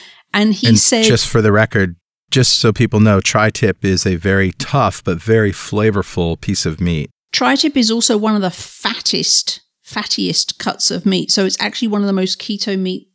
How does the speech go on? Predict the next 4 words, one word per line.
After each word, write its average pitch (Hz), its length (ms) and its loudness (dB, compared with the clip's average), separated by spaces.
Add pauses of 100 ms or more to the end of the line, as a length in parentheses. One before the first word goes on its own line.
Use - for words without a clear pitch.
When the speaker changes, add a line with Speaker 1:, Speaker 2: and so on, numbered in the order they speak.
(120)
Speaker 1:
cuts - 360 -6
there 170 360 -6
is. 202 440 -4 (640)
And 214 640 2